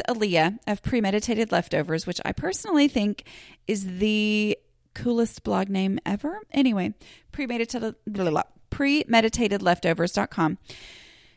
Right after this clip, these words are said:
She has, she was someone who read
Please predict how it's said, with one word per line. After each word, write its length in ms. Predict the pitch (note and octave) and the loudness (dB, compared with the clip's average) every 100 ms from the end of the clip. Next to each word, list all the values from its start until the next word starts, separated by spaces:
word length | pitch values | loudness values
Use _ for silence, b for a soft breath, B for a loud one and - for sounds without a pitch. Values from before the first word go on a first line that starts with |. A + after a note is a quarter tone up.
| _ | _
She 640 | - - E4+ E4+ F4 F#4 - | -4 0 2 4 4 0 -4
has, 400 | - D#4 B3 A#3 - | -2 4 4 2 -4
she 240 | - - D4+ | -2 0 2
was 340 | D#4+ C4+ - - - | 2 0 -4 -8 -6
someone 420 | - D4 C4 C4+ | 0 4 4 4
who 480 | B3+ B3+ A#3+ A3 G#3+ B B | 2 2 2 2 0 B B
read 680 | A#3 F#3+ G#3 G#3 G#3+ A3 A3+ | -14 -2 2 4 4 2 0